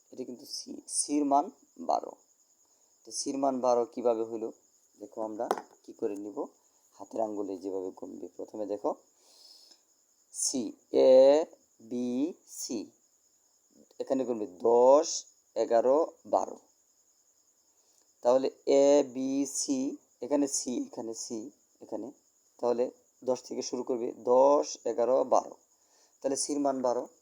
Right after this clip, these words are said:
এই যে বারো, সির মান বারো। আবার ওই যে এদিকে এই ফাইভ যেমনি আছে এমনি, এই যে ষোলো পাওয়ার মাইনাস ওয়ান সমান ওয়ান বাই ষোলো। পরে ওই যে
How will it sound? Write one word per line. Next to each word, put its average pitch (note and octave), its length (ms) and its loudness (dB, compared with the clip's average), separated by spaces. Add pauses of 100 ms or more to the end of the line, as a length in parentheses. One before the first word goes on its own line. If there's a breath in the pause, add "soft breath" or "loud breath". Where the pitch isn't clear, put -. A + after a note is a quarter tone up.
(180)
এই A2+ 100 -12
যে A2+ 80 -6
বারো, A2+ 300 -2 (1160)
সির A#2+ 320 -12
মান D3 220 0 (340)
বারো। - 300 -6 (960 soft breath)
আবার A#2+ 260 2 (100)
ওই A#2+ 120 -6
যে B2 100 -4
এদিকে B2 360 -6 (3500)
এই G#2 360 -8 (120)
ফাইভ A#2 360 4 (100)
যেমনি A#2 320 -6
আছে A2+ 240 -8
এমনি, A2 320 -8 (380)
এই G2+ 80 -14
যে G#2 100 -12
ষোলো A#2 360 -6
পাওয়ার A2+ 280 0
মাইনাস G#2+ 360 -8
ওয়ান G#2+ 140 -10
সমান B2+ 260 -6
ওয়ান G#2 200 -6
বাই G2+ 140 -4
ষোলো। G#2+ 480 -10 (1120)
পরে G#2+ 140 -6
ওই G#2+ 180 -4
যে F#2+ 160 -10